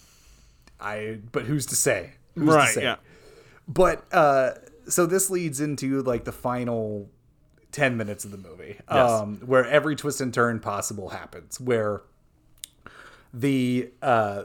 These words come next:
Speaker 1: they're going to give the bumbling crooks the million dollars or two million, whatever the ransom was for the movie.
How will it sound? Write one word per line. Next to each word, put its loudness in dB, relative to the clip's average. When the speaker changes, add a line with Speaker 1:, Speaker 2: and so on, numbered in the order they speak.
Speaker 1:
they're 4
going 0
to -4
give 0
the -2
bumbling 0
crooks -6
the -6
million -4
dollars -2
or -18
two -6
million, -2
whatever 4
the 0
ransom -4
was -4
for -2
the -8
movie. -12